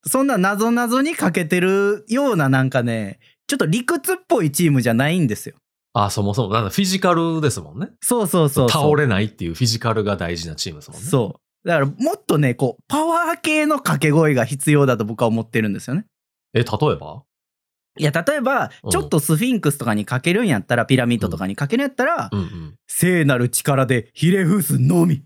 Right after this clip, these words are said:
Speaker 1: みたいなね。
Speaker 2: あー、いや、なんかちょっとあんまピンとけえへんかったけど。
Speaker 1: <laughs> なんで？
Speaker 2: ごめんなさい。
Speaker 1: なんで？
Speaker 2: <laughs> いや、なんか、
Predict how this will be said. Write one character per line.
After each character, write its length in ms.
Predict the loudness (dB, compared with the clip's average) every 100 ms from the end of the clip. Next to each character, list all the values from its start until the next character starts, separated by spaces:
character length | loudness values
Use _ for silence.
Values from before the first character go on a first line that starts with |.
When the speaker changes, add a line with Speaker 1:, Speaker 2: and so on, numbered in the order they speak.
| -4
Speaker 1:
み 100 | 0
た 160 | 0
い 60 | -2
な 140 | -4
ね。 140 | -6 -6 _ _ _ _ _
Speaker 2:
あ 60 | -6
ー、 800 | -2 -2 -2 -4 -6 -8 -10 -2
い 20 |
や、 160 | 0 2
な 100 | 0
ん 80 | -2
か 80 | -4
ち 80 |
ょ 20 | -4
っ 40 |
と 80 | -2
あ 20 |
ん 60 | -2
ま 80 | -2
ピ 120 | -2
ン 80 | -2
と 120 | 0
け 140 | 0
え 40 | 0
へ 100 | -4
ん 40 |
か 100 | -10
っ 60 | -12
た 100 | -8
け 80 |
ど。 60 | -6 -2 -2 0 -2
Speaker 1:
<laughs> 400 | -2 -2 -2 0
な 180 | 0 2
ん 160 | 0 0
で？ 220 | -2 -4
Speaker 2:
ご 100 | 0
め 60 | 2
ん 40 |
な 60 | 2
さ 160 | 0 -4
い。 60 | -2
Speaker 1:
な 140 | 2 4
ん 100 | 6
で？ 200 | 4 2 0 0 -2 -6 -8 -20
Speaker 2:
<laughs> 560 | -20 -20 -20 _ _
い 80 | 0
や、 80 | 2
な 160 | 2 0
ん 60 |
か、 340 | 0 -2 -2